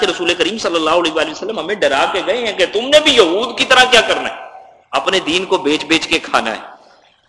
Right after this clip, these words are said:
تو ایک معاملہ یہ کہ لائف انشورنس اسکیم وغیرہ کا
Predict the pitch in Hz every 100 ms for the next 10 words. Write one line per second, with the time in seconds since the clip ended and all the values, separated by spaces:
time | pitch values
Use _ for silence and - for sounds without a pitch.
0 | _ _ _ _ 185 180 175 240 240 214
1 | 214 233 220 220 269 254 196 151 170 233
2 | 254 - 202 185 196 190 220 226 202 -
3 | - 208 208 165 156 160 180 175 185